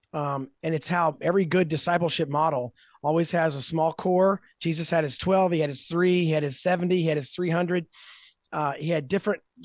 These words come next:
kind of concentric circles of those he was influencing. And the one thing that is very interesting to me, Clay, is when you look at, for example, for example, on this topic, when you look at the growth of world religions as an example, and a lot of,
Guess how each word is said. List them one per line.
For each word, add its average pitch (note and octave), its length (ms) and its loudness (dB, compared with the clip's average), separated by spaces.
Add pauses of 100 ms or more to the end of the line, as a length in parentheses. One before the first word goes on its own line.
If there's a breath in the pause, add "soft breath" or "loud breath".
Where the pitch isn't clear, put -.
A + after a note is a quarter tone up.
kind E3+ 160 0
of C#3+ 80 -4
concentric E3+ 500 -2
circles D3+ 500 -2
of C3+ 120 -8
those D3+ 260 0
he E3 100 -6
was C#3+ 160 -4
influencing. C#3 640 -6 (460 loud breath)
And D#3 320 -2
the D3+ 100 -8
one A3 240 0
thing G#3+ 260 4
that D#3 160 0
is C#3+ 200 -2
very G3 240 2
interesting E3+ 520 -2
to D3+ 100 -6
me, C#3 280 -6 (380)
Clay, C#3+ 360 0
is C#3 360 -6 (640 loud breath)
when E3 140 0
you D#3+ 120 0
look A#3+ 200 0
at, A3 180 0
for G3+ 160 2
example, D#3+ 600 -2
for F3 100 -2
example, D3 320 -4
on D#3 220 2
this F#3+ 140 0
topic, C#3 440 -4 (800)
when D#3 100 -6
you E3+ 60 0
look G3 140 2
at - 80 -4
the F3+ 60 -2
growth E3 440 2
of C3+ 120 -2
world F3+ 380 2
religions C#3+ 680 0 (580 soft breath)
as D3 220 -2
an D#3+ 60 0
example, C#3+ 540 -4
and C#3 140 -4
a - 20 -2
lot F3 200 2
of, D3+ 120 -2